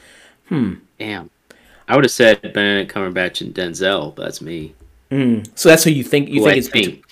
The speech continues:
Speaker 2: who I think is gonna win.
Speaker 1: Mm.
Speaker 2: Uh, if Andrew Garfield and Tick, Tick, Boom, I think he would, I wouldn't, I would be more than happy if he did. But I'd
Speaker 1: Mm.
Speaker 2: also be more than happy if Denzel won.
Speaker 1: Mm. Yeah.
Speaker 2: So, you know, whatever.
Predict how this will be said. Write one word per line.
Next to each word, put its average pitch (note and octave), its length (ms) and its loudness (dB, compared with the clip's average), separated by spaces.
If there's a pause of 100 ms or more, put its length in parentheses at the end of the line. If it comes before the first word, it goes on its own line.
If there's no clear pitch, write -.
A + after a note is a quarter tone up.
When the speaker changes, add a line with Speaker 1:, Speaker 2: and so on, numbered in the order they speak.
(260)
Speaker 2:
who B2+ 100 2
I G#2+ 60 6
think G#2+ 400 -4
is F#2+ 100 -4
gonna D#2 200 -10
win. A#1 280 -16 (220)
Speaker 1:
Mm. G2 500 -6
Speaker 2:
Uh, E2 220 -2
if D#2 100 -2
Andrew C#3 220 2
Garfield A#2+ 360 2
and F#2 100 -6
Tick, F#2 160 -4
Tick, E2+ 160 -8
Boom, E2+ 200 -8
I D#2+ 80 -8
think D#2+ 260 -12
he D#2 160 -10
would, - 260 -10 (360)
I G2+ 80 -2
wouldn't, F2+ 480 -2 (220)
I G#2 80 -8
would F2 300 -8
be G2 80 -4
more F#2 200 -4
than E2+ 120 -8
happy D2 280 -8
if - 100 -10
he - 60 -10
did. - 260 -12 (760)
But C#3 140 2
I'd D3 60 8
Speaker 1:
Mm. E3 60 10
Speaker 2:
also F3+ 140 6
be E3+ 120 8
more D3+ 180 4
than D3 120 2
happy C3+ 240 2
if A#2+ 100 -2
Denzel A#2 400 -2
won. - 260 -14 (960)
Speaker 1:
Mm. A#2 280 -2 (120)
Yeah. F#3+ 260 0
Speaker 2:
So, - 300 -12 (140)
you B2 80 0
know, A2 200 -2 (200)
whatever. B2 340 -2